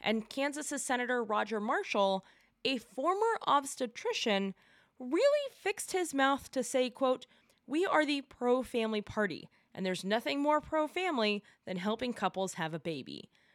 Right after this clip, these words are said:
The pro-family party? You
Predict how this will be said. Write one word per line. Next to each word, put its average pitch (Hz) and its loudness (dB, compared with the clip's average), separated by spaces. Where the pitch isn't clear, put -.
The 339 -2
pro-family 427 4
party? 370 0
You 466 4